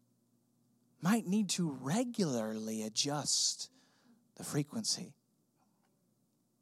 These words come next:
Examples of worship in the Bible were Adam and Eve. I mean, Genesis chapter one. I didn't actually look it up. Genesis two.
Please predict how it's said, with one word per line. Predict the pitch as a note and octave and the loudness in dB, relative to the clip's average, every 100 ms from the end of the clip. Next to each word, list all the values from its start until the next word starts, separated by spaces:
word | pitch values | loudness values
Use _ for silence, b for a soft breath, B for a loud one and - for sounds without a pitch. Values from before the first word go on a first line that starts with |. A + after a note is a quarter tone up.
| _ _ _ _ _ _ _ _ _ _ _ - - _ _ _ _ _ _ _ _ _ _ _ _ _ _ _ _ _ _ _ _ _ - | _ _ _ _ _ _ _ _ _ _ _ -20 -20 _ _ _ _ _ _ _ _ _ _ _ _ _ _ _ _ _ _ _ _ _ -16
Examples | C3+ D3 G#3+ A#3 G#3+ | 2 8 8 10 8
of | F#3 | 10
worship | F3 A3 - G3 | 10 10 10 6
in | F3+ | 6
the | |
Bible | E3+ F#3+ G#3+ | 8 10 10
were | E3 | 8
Adam | D3 G3+ G3+ | 12 12 12
and | F3+ | 8
Eve. | F3+ G#3+ G3 B2+ - - _ _ - _ _ - | 6 4 4 0 -6 -10 _ _ -20 _ _ 6
I | F3 | 8
mean, | F#3 E3+ D3+ - - _ _ | 8 6 2 -4 -14 _ _
Genesis | - E3+ G3 G3+ A3 G#3+ - - | 6 8 10 12 12 12 12 10
chapter | - G3 F#3+ - F3+ D3+ - - - - - _ | 10 12 12 10 4 4 -2 -16 -16 -16 -18 _
one. | C3 D#3+ G3 C4+ E4 - - _ _ _ _ _ _ | 8 12 12 12 4 -4 -20 _ _ _ _ _ _
I | D3 | 6
didn't | E3 D#3 | 8 8
actually | D3 D3+ | 6 6
look | D3 | 4
it | C#3+ | 8
up. | C#3 B2 - | 8 6 0
Genesis | - E3 E3+ E3 | 2 4 4 4
two. | - F3+ G#3 A3+ | 6 6 6 4